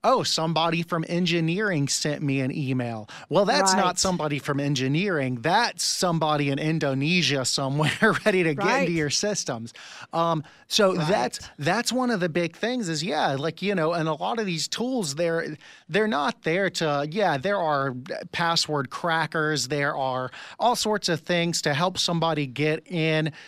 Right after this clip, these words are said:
Speaker 1: you know, to exploit the machine. But a lot of what happens is you're the one getting exploited.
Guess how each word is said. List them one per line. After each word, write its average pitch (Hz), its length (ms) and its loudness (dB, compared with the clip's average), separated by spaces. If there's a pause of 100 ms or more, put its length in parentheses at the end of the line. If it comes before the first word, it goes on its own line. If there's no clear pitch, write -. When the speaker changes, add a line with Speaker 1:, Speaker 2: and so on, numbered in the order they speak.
(180)
Speaker 1:
you 170 160 2
know, 151 140 4
to 175 200 2
exploit 180 540 0
the 156 80 0
machine. 156 540 2
But 143 140 2
a 143 100 2
lot 156 640 0
of 185 200 -6
what 214 220 2
happens 185 560 2
is 156 300 2
you're 208 500 2
the 262 120 6
one 214 260 2
getting 180 320 0
exploited. 156 840 -2